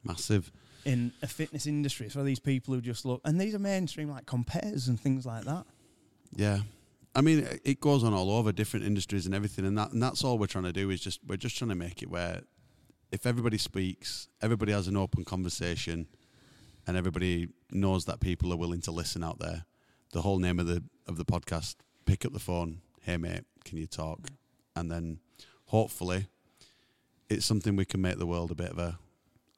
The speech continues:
Speaker 1: bit of a easier place to communicate.
Speaker 2: Yeah. And it's just a, an amazing thing that y-, you guys are doing, really.
Speaker 1: Thank you.
Speaker 2: It's, it's not easy to, to come and sit here and, and, and sort of, like,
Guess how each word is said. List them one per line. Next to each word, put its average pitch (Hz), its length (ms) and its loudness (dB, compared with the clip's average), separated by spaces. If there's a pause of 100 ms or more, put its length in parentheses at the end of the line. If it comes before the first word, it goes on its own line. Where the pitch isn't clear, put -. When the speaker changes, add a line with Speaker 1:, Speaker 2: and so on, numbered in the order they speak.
(120)
Speaker 1:
bit 92 100 -2
of 82 100 -6
a 90 80 -2 (140)
easier 90 300 -2
place 85 260 -6
to - 80 -10
communicate. 80 540 -6 (320)
Speaker 2:
Yeah. 120 60 -4
And 120 120 0
it's 135 200 0
just 120 220 -4
a, 117 60 2
an 107 300 -4
amazing 110 400 -6
thing 107 160 0
that 101 160 -2
y-, 80 180 -8
you 107 240 -6
guys 104 420 -4 (140)
are 113 60 -4
doing, 110 320 0
really. 104 320 -10
Speaker 1:
Thank 98 340 0
you. 98 60 2
Speaker 2:
It's, 95 260 -2
it's 123 220 -2
not 123 200 0
easy 120 320 -2
to, 117 280 -2 (100)
to 120 120 -6
come 117 200 -2
and 110 100 -2
sit 131 240 -2
here 107 260 -6
and, 101 220 -6
and, 101 360 -4
and 104 220 -4
sort 113 180 2
of, 107 60 -6
like, 107 220 -6